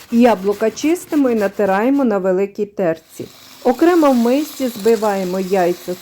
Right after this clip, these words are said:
цукром приблизно десь хвилинки п'ять. Борошно змішуємо з розпушувачем, поступово додаємо до яєць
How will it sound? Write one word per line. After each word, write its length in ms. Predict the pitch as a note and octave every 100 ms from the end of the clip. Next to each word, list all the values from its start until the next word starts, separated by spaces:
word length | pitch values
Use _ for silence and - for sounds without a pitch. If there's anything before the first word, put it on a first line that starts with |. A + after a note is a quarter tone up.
| -
цукром 420 | D#4 F4+ E4+ E4+
приблизно 680 | E4 G3 F#3+ G3+ D#4 D#4+ C#4
десь 300 | G#3 A#3 C4
хвилинки 600 | - G3+ F#3 G#3 G#3 G#3
п'ять. 640 | G3 F3+ E3 E3 - _ _ _ _
Борошно 640 | A3+ C#4 C#4 G#3 G#3 G#3
змішуємо 600 | G3+ G#3+ F#3+ F#3+ - F#3+ G3
з 60 |
розпушувачем, 1040 | G#3 A3 A3+ - C4+ E4 E4+ D#4+ D#4 D4 C4+
поступово 880 | - C4 - D4+ D4+ C4 A3 F#3
додаємо 640 | F#3+ G3+ F3+ G#3 G3+ G#3 G#3
до 140 | G3
яєць 680 | G3+ G3 F#3+ G3 C4+ E4+ -